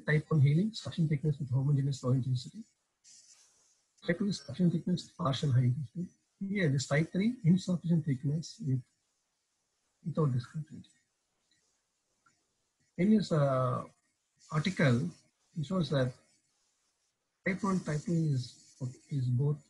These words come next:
uh, there, incomparable. But type three healing is less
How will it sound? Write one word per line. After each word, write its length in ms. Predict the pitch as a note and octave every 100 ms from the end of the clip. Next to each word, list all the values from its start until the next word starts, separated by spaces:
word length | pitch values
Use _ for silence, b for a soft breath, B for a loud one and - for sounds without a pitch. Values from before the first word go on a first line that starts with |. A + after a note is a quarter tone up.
| -
uh, 260 | C#3 C3 B2
there, 320 | B2+ D#3 A3+ -
incomparable. 680 | E3+ - A#2+ B2 A#2+ C3 A#3 - _ _ _ _ _ _ _ -
But 140 | D3+ -
type 140 | F#3+ G#3+
three 180 | A#3 G#3 E3
healing 360 | F#3+ G#3+ F#3 B2
is 400 | B2 - - - _ _ -
less 600 | C3+ C3+ F3 - - -